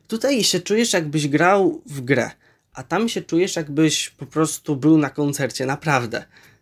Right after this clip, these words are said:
Yy, trzeba, jak nie graliście w jakąkolwiek, to bardzo polecam zagrać, bo no naprawdę,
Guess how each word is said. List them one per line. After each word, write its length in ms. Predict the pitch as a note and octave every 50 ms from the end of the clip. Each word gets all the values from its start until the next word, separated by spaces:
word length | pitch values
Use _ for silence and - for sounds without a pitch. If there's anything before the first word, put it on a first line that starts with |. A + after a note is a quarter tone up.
| _ _ -
Yy, 320 | C3+ C3+ C3+ C#3 C#3+ C#3+ C#3+
trzeba, 400 | - - - D#3+ C#3 C3 - C3+
jak 300 | D3 D3+ C#3+ - - -
nie 160 | D3 D3+ C#3+
graliście 720 | C3+ - D3+ D3 D3+ D#3 - - - D3+ C#3+ C#3 C3+ C3+
w 40 | B2
jakąkolwiek, 600 | C3+ C3 - C#3+ B2+ - D3+ C#3+ B2+ C3+ B2 -
to 260 | - - C3 B2+ B2+
bardzo 300 | A#2+ A#2+ C3 B2 A#2+ B2
polecam 400 | A#2 - B2+ B2+ A#2+ - B2 B2
zagrać, 380 | A#2 B2 A#2 A#2 A#2+ B2 A#2 B2
bo 460 | A#2 B2+ B2+ B2+ B2+ B2+ B2+ B2+ B2 _ - - - - _ _ _ _ _ _ _ _ _ _ _ _ -
no 220 | C#3+ D3 D3 - -
naprawdę, 480 | D3+ D#3 C#3 - C#3+ C3+ B2 A2 G#2+